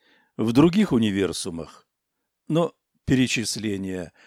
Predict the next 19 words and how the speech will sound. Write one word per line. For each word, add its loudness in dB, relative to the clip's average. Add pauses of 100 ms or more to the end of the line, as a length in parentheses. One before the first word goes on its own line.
(160)
попахивающее -2
каталогом, -4 (300)
начинает 0
наводить -4
на -6
нас -8
скуку. -10 (600)
Конечно, 0
мы -2
сотворили -4
неисчислимое -6
разнообразие, -4 (360)
коль 4
скоро 0
из -8
неисчислимого -6
исходили. -8 (640)
Тем 4
самым, -2